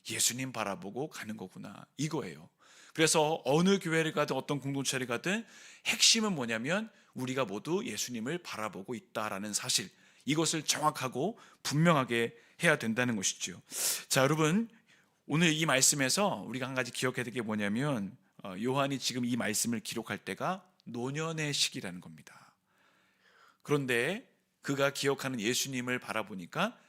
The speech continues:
은혜와 진리와 영광만 충만했어요. 이게 무슨 말이냐면 그는 일평생 예수님만 바라보며 살아가는 인생이었다는 것이죠. 여러분, 이것이 사-, 살아있는 신앙생활입니다.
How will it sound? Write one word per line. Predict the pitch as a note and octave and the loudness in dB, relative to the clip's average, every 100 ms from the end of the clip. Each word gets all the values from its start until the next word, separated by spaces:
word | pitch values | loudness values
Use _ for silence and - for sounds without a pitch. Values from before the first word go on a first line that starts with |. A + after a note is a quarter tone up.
| _ - | _ -6
은혜와 | A#2+ A#2+ A2 A2 | -2 0 0 0
진리와 | - G#2+ G#2+ C#3 | -2 -2 0 0
영광만 | G2+ F#2 G2 G#2 | -2 -6 -6 -4
충만했어요. | - - F3+ D3+ G2 - - - _ _ - | -2 -4 -4 -6 -4 -6 -10 -20 _ _ -8
이게 | |
무슨 | C#3 B2 D#3+ | -4 -2 -2
말이냐면 | D#3 A#2 G2 G2+ D3+ A2 - - | -2 -2 -6 -6 -6 -8 -12 -20
그는 | - C#3 C#3 | -8 -4 -4
일평생 | D#3 F#3 - - G#3+ G#3+ G3+ - A#3+ D4 _ _ _ _ - | -4 -6 -6 -6 0 2 2 0 -2 -4 _ _ _ _ -8
예수님만 | G#2+ A#2+ B2 A#2 A#2+ C#3+ C#3+ - _ | -4 -2 -2 -6 -4 -4 -6 -10 _
바라보며 | - G2+ G#2+ F#2+ F#2+ | -12 -6 -4 -4 -4
살아가는 | F#2+ - C3+ F#2+ A2+ G3 - _ _ - | -6 -6 -8 -8 -8 -8 -10 _ _ -10
인생이었다는 | A#2+ A2 A#2 D#3 E3+ A2+ G#2 - G2 A#2+ | -6 -6 -4 -6 -6 -6 -6 -6 -6 -4
것이죠. | - - - - - _ - - - - | -4 -4 -6 -12 -20 _ -20 -20 -20 4
여러분, | C3 C#3 | 6 8
이것이 | B2+ C3+ D3 C#3 | 6 6 6 4
사-, | B2+ - - - | 0 -2 -2 -4
살아있는 | - F#3 F3 D3 A#2+ | -2 2 2 2 2
신앙생활입니다. | - E3+ D3 - C3+ B2 G#2+ A2 - | 2 2 0 0 0 -2 -4 -8 -18